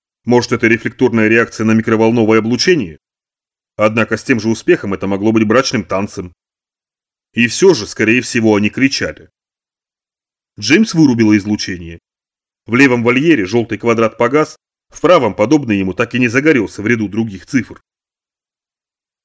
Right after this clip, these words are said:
После приступа краски потекли по шкурам быстрее. Движения щупалец замедлились, но не остановились. Они покачивались взад-вперёд, как сонные костлявые угри.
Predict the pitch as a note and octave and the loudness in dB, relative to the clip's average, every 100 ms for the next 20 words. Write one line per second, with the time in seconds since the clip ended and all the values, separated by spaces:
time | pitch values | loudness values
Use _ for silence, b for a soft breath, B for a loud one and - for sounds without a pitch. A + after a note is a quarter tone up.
0 | _ C#3+ C#3 D3 F3+ G#3 - F#2+ F2 B2+ | _ 0 2 0 2 -2 -4 -12 -4 -2
1 | D#3 - A#2 G#2+ A2 C3 C#3 - B2 B2+ | -2 -4 -10 -10 -8 -4 -4 -2 0 0
2 | D#3+ - A#2 E2+ E2 _ _ _ _ _ | 0 -2 -4 -6 -10 _ _ _ _ _
3 | _ - A2+ A#2+ C3+ A#2+ A2+ - A#2 A2+ | _ -8 -2 2 2 2 -2 -2 0 0
4 | G#2+ B2+ E3 D3+ G2 E2+ - _ _ A2 | 0 0 0 -2 -6 -12 -16 _ _ 0
5 | A#2+ C3 C3+ D3 D#3+ C3+ F#2 - - _ | 2 2 2 0 2 0 -4 -16 -20 _
6 | _ _ _ _ _ _ - A#2 A#2+ A#2 | _ _ _ _ _ _ -4 -2 0 -2
7 | B2 A2+ G#2+ G#2+ G2+ G2+ A2 - B2 D3 | -2 -2 -2 -2 -2 -2 -4 -2 2 2
8 | C#3 F#2 - D3+ C#3 F#2+ F#2 - - A2 | 2 -6 -2 0 0 -2 -6 -6 -2 0
9 | G2+ A#2 A#2+ A#2 E2 | 2 0 0 -6 -8